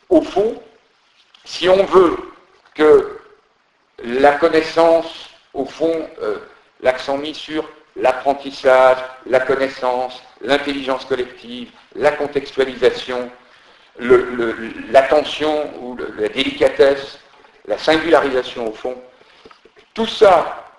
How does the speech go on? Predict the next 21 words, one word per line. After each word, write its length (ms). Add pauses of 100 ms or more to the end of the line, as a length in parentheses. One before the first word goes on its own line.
(320)
puisse 200
être 240
développé, 640 (1300)
il 80
faut 160
évidemment 800 (720)
que 100
nous 260
révisions, 760 (240)
c'est 80
là 140
où, 60 (280)
par 160
quoi 180
je 60
vais 100
terminer, 480
que 120
nous 120
révisions 400
profondément 960